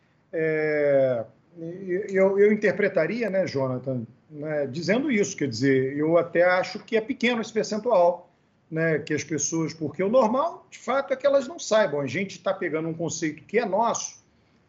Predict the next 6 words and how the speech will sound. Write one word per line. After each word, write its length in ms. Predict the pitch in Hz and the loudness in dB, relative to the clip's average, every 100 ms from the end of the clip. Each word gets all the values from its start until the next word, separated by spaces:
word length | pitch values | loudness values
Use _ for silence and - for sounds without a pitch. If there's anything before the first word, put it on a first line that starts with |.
| _ - | _ -2
né, 320 | 170 160 180 | 0 0 -2
e 240 | 175 185 | -6 -4
tentando 720 | 185 214 190 - - 247 226 | -2 0 0 -2 -2 -2 -2
classificar, 960 | - 202 - 170 - 139 185 202 185 - _ _ _ _ _ _ - - - | 0 0 0 -6 -10 -2 0 0 -2 -12 _ _ _ _ _ _ -20 -20 -8
tentando, 800 | 170 165 220 - 233 214 156 - | -6 -4 -6 -6 -6 -4 -6 -4
ah, 320 | 165 139 | -4 -4